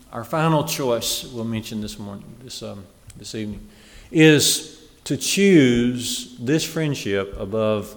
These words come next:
all others. This friendship with the Lord.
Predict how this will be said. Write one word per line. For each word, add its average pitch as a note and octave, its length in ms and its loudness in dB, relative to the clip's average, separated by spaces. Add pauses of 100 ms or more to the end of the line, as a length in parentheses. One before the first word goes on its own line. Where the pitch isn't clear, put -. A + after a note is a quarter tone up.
(120)
all A#2 260 -4
others. F#2 600 -8 (360)
This C#3+ 240 -4
friendship C3 640 -4
with A2 280 -6
the A#2 60 -10
Lord. G2 460 -6